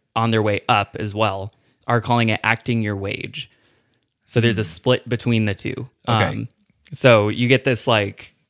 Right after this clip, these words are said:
Speaker 2: That's
Speaker 1: um,
Speaker 2: really interesting.
Speaker 1: Yeah.
Speaker 2: Just the title themselves and
Speaker 1: Mm-hmm.
Speaker 2: what they're being called.
Speaker 1: Yeah.
Speaker 2: So, okay.
Speaker 1: And,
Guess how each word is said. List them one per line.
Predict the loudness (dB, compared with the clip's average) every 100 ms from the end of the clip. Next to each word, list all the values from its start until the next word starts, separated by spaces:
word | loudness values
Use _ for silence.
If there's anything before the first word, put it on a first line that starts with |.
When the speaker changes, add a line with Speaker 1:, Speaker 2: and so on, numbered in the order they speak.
| _
Speaker 2:
That's | 0 2 2
Speaker 1:
um, |
Speaker 2:
really | 0 2
interesting. | 0 -2 -4 0
Speaker 1:
Yeah. | 0 0
Speaker 2:
Just | -6 -4 -4 -8 _ _ _ -16
the | -12
title | -6 -4 -4 -4
themselves | -6 -6 -6 -6 -8 -6
and | -2
Speaker 1:
Mm-hmm. | -2
Speaker 2:
what | -4 -6
they're | -14
being | -12 -12
called. | -12 -14 -16 _ -4
Speaker 1:
Yeah. | -4 -4 -10
Speaker 2:
So, | -10
okay. | -10 -12 _ _ 2
Speaker 1:
And, | 4 2